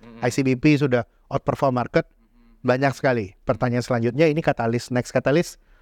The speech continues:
Speaker 2: apa ya? Apakah ada perubahan fundamentalnya? Kalau memang terjadi ternyata seperti yang saya ceritakan tadi, current account kita surplusnya udah menipis, ini udah harus kita lihat, apa namanya, harus kita review lagi.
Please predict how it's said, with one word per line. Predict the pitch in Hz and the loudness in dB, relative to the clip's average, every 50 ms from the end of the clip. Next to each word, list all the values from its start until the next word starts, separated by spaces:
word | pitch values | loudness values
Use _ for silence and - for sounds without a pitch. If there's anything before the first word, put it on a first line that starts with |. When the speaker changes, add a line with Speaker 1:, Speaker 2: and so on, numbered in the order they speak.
| - - _ _ _ _ _ - | -20 -20 _ _ _ _ _ -2
Speaker 2:
apa | 143 151 - 202 180 | -2 2 2 2 2
ya? | 143 131 147 143 - - - | 4 2 0 -2 -2 -4 -4
Apakah | 127 - 131 - - 131 131 135 | 0 0 0 0 0 0 0 2
ada | 127 131 131 127 | 2 2 0 0
perubahan | - - 135 127 123 117 110 127 123 123 123 123 - | 0 -2 -4 0 0 0 -2 -2 -2 -2 -2 -2 -2
fundamentalnya? | 156 139 131 131 135 143 202 214 220 190 147 | 0 0 0 0 0 2 2 2 2 2 0
Kalau | 120 - 170 208 240 | 0 0 2 2 2
memang | 254 233 202 185 175 | 2 2 0 0 -2
terjadi | 165 - 156 151 143 139 143 139 135 - | -2 -2 0 0 0 0 0 0 0 0
ternyata | 131 135 131 120 - 131 123 110 - _ _ _ _ _ _ _ _ _ _ | -2 -2 -2 2 2 2 2 2 -2 _ _ _ _ _ _ _ _ _ _
seperti | - - - 147 151 135 - - 143 135 | -8 -4 -2 0 0 0 2 2 4 4
yang | 127 | 4
saya | 120 117 143 123 | 2 0 -2 0
ceritakan | 117 135 127 - 135 120 - 143 135 | 0 -2 -2 0 -2 -2 0 -2 2
tadi, | 143 196 196 143 113 104 - _ _ _ _ _ _ _ _ _ _ _ _ _ _ _ _ _ - - | 2 2 2 0 -4 -4 -6 _ _ _ _ _ _ _ _ _ _ _ _ _ _ _ _ _ -2 0
current | 143 139 131 135 135 131 | 2 2 2 0 0 0
account | 135 127 - 135 127 127 131 | -2 0 0 0 0 0 0
kita | 120 131 120 - - 123 120 120 | 0 -2 0 0 0 0 0 0
surplusnya | - 127 113 - 127 117 - 135 127 | -2 -4 -2 -2 -2 -2 0 0 0
udah | 120 120 123 | 0 2 2
menipis, | 117 127 180 226 - - 127 123 - - - - | 2 2 2 0 2 2 0 0 -2 -6 -8 -4
ini | 123 139 175 185 | -2 0 0 2
udah | 143 117 | 2 2
harus | 107 107 104 110 - | 0 0 -4 -4 -2
kita | - 120 - - 113 104 101 98 98 95 95 95 - _ _ _ _ _ _ _ _ _ - - | -4 -4 0 0 0 0 2 0 -2 -4 -6 -10 -16 _ _ _ _ _ _ _ _ _ -6 -2
lihat, | 104 107 110 104 - 110 101 95 95 92 92 95 92 95 - _ - | 2 2 2 2 2 0 -2 0 -2 -2 -2 -2 -4 -4 -6 _ -8
apa | 110 104 - 110 | -4 0 0 0
namanya, | 104 101 110 117 123 117 | 0 0 -2 0 0 -2
harus | - - | -2 -2
kita | - - 110 | -2 -2 -2
review | 113 - 127 123 151 | -2 0 0 2 2
lagi. | 208 180 135 113 | 2 0 -2 -4